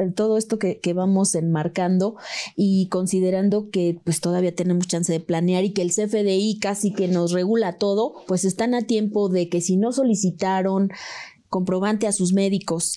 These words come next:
a los hospitales, a los donativos, su crédito hipotecario, los intereses que se hayan generado, lo que tiene que ver inclusive con Infonavit, pues están a tiempo de solicitarlo.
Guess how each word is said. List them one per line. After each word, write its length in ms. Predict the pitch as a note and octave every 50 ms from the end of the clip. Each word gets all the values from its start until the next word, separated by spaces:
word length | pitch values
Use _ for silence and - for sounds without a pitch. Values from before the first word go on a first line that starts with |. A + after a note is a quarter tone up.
| - -
a 80 | F3+
los 220 | F3+ F3+ F3+ F3 F#3
hospitales, 880 | F3 F3 - F#3 E3+ E3+ - F3 F3 F#3 F#3 F3 E3+ F3 - - - - - - - -
a 100 | - G3+
los 180 | G3 G3 F#3
donativos, 880 | F#3 F#3 F3+ F3 E3+ E3+ - G3 G3 G3+ F#3+ F#3+ F3+ F3+ - - - - - - - -
su 480 | - - - - A3 G#3+ G#3 G3+ G3 F#3+
crédito 380 | G3 G3 G3 G#3 A3+ A#3 G#3+ G#3+
hipotecario, 920 | F#3+ G3+ F3+ C3+ D3+ E3 - - F3 F3+ F#3+ G3 G3+ F#3+ F3 F3+ F3 E3+ E3+
los 300 | - E3 F3+ E3 E3+ -
intereses 580 | E3+ D#3+ D#3+ - E3 E3 F3 F#3 F#3 F#3+ F#3 -
que 120 | - F3
se 140 | E3+ - F3
hayan 260 | E3 F3+ F3+ E3+ F3+
generado, 720 | F3 F3+ D#3+ D#3+ D#3+ D#3 E3+ E3+ F3+ F#3 F#3 F#3 E3+ E3 - - - - - - -
lo 260 | - G3+ G3 F#3 F#3
que 100 | G3 F#3+
tiene 240 | F#3+ G#3+ G#3 A3 G#3+
que 80 | G3 F#3
ver 120 | F#3+ G3
inclusive 400 | G3+ G3+ F#3 F3 - G3+ F#3+ F#3+
con 160 | G3 F#3 F3
Infonavit, 680 | E3+ E3 - D#3 D3+ D#3 D#3 D#3 D#3 F3+ G3 G#3 G#3 G#3 - -
pues 180 | - G#3 G3+ G3+
están 260 | G3+ G3 A3 A3 A3+
a 60 | A3
tiempo 260 | A3 A3 G#3+ G#3 G#3+
de 80 | G#3 G3+
solicitarlo. 880 | - F3+ F3 F3 E3 - F#3 F3+ - G3+ F#3+ F#3+ F#3+ G#3 A3 C4 D4